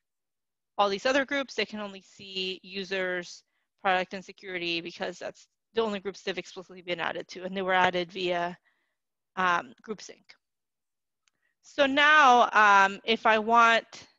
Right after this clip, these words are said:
basically this member's a, this person's a member of the security team, and I want the security team to have, uh, specific access to, like, say, app one as owner and, like, app two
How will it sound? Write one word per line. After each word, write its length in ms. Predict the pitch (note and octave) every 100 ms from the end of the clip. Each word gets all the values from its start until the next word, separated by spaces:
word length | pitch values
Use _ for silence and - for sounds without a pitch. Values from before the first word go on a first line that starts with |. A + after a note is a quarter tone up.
| _ A3+
basically 380 | A#3 A#3+ A#3
this 140 | A3+ G#3+
member's 300 | B3 B3+ C4
a, 160 | C4 - F3 _ _
this 200 | A3 -
person's 300 | B3 B3 B3+
a 60 |
member 280 | B3 A#3 A#3+
of 80 | A#3+
the 80 | A#3+
security 420 | - - G#3 G3
team, 400 | - F#3+ F#3 F#3+ _ _ _ _ _ _
and 120 | G#3+
I 220 | G#3 G#3+ A3+
want 560 | G#3 A3 G#3 G#3 G3
the 80 | G#3+
security 460 | - A3 A#3 A3+ G#3+
team 240 | A3 G#3
to 40 |
have, 360 | G3+ F#3+ F#3+ F#3+ _ _ -
uh, 320 | F#3+ F3+ F#3
specific 640 | - _ A#3 D4 C4 B3
access 480 | E3+ G3+ - G#3+ G3 -
to, 160 | - G3
like, 240 | F#3 F#3
say, 680 | - G3+ F#3+ F#3 F3+ F3 F3 _ _ _ _ _ _ _ _ _ _ _
app 240 | F3+ F3+ C4+
one 480 | C#4 C4 B3+ B3 -
as 420 | G3 F#3+ F#3 - -
owner 540 | B3+ D4 C4+ B3 A#3
and, 260 | A3+ G3+ G3
like, 240 | F3+ - _
app 260 | F#3+ F#3 -
two 320 | A3 G3+